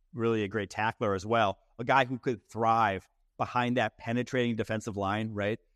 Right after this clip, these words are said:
They are a playmaking defensive line. They are not a hold the gaps defensive line that's going to make things easy on their linebackers. He's a guy that can clean up when maybe guys get out of their gaps. All right, the Pittsburgh Steelers, where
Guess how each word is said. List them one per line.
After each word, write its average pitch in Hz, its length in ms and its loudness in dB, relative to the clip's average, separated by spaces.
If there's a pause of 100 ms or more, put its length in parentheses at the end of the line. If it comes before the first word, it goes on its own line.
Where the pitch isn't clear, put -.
(200)
They 123 180 2
are 110 220 6
a 104 80 -2
playmaking 123 600 0
defensive 123 420 -4
line. 123 320 0 (260)
They 123 120 0
are 120 80 4
not 110 220 2
a 104 100 0
hold 117 320 -4
the 113 60 -4
gaps 104 460 0
defensive 120 440 -4
line 117 300 2
that's 101 220 0
going 110 260 -2
to 104 280 -2 (160)
make 117 240 -2
things 117 260 -4
easy 110 240 0
on 120 100 4
their 117 100 2
linebackers. 120 600 0
He's 120 180 -6
a 113 40 -10
guy 117 180 4
that 110 120 -2
can 104 120 -8
clean 117 340 -2
up 107 200 2 (300)
when 113 160 0
maybe 110 240 0
guys 98 260 4
get 98 180 -2
out 92 140 4
of 85 40 -6
their 73 120 -8
gaps. - 380 -14 (1080)
All 110 80 0
right, 113 100 4
the 110 60 0
Pittsburgh 117 320 -6
Steelers, 104 420 0
where 101 300 0